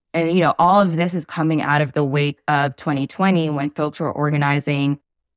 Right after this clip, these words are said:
for an opposite reality, right? A reality in which we're not providing more funding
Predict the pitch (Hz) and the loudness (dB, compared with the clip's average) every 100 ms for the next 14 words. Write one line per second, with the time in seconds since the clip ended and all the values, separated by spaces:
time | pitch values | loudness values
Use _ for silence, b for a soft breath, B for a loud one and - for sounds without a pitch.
0 | _ 170 165 - 175 247 330 196 156 139 | _ 0 0 0 0 0 0 0 0 0
1 | 127 117 87 101 - 135 151 151 151 147 | 0 0 0 -2 0 0 2 0 0 0
2 | 151 151 151 147 143 143 - 151 147 165 | 2 2 0 0 -2 -4 -4 -2 0 2
3 | 185 170 - _ - 160 156 156 151 139 | 2 0 -4 _ -6 -2 0 2 0 -2
4 | 147 190 185 180 170 170 | -2 0 0 0 -2 -4